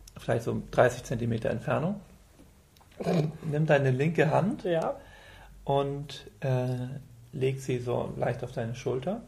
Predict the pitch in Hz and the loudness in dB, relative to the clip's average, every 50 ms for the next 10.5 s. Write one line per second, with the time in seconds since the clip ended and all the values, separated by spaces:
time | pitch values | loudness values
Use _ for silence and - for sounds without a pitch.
0 | - - - - 185 180 196 233 269 - - - - - - - - - - - | -16 -10 -6 -2 0 2 2 0 0 -4 -10 -18 -20 -20 -20 -20 -20 -16 -10 -6
1 | 123 127 147 143 - - - - - - - 156 170 202 202 - - 202 208 220 | -2 -2 -2 -2 -2 -6 -8 -8 -8 -6 -4 -2 -2 -2 -2 2 2 2 2 2
2 | 220 208 - - - 131 135 135 135 - - 135 135 135 - - 151 - - - | 0 -4 -4 -4 -2 0 0 0 0 0 0 0 0 -2 -4 -8 -8 -8 -10 -6
3 | - - 120 - - - - - 117 123 - - - - - - - - - - | -2 0 2 2 2 2 0 -4 -8 -8 -10 -14 -18 -20 -20 -20 -20 -20 -10 -6
4 | 120 120 127 123 190 - 127 131 143 147 143 151 139 - - 127 123 123 123 - | -4 -2 -2 -2 -4 -4 -4 -2 -2 -2 -4 -4 -6 -6 -6 -8 -8 -6 -6 -6
5 | - - - 110 110 - - - - - - - - - - - - - - - | -4 -4 -4 -4 -6 -6 -8 -8 -6 -6 -6 -6 -8 -12 -16 -20 -20 -20 -20 -20
6 | - - - - - - - - - - - 185 170 165 208 262 294 - - - | -20 -20 -20 -20 -20 -20 -20 -20 -20 -10 -6 -4 -2 -2 -2 -2 -4 -8 -16 -20
7 | - - - - - - - - - 156 131 123 135 147 170 185 - - - - | -20 -20 -20 -20 -20 -20 -20 -16 -10 -10 -8 -6 -4 -4 -6 -6 -8 -12 -16 -18
8 | - - - - 123 113 - 123 143 170 196 226 - - - - - 147 147 151 | -20 -12 -6 -6 -6 -4 -4 -4 -2 -2 -2 -4 -6 -12 -12 -8 -6 -6 -4 -4
9 | 156 160 165 175 190 214 233 240 - - - - - - - - - - - 131 | -4 -4 -4 -4 -4 -4 -6 -8 -12 -18 -20 -20 -18 -18 -18 -18 -14 -2 0 0
10 | 123 123 135 156 175 185 196 202 214 220 | 2 4 2 2 4 4 2 2 2 0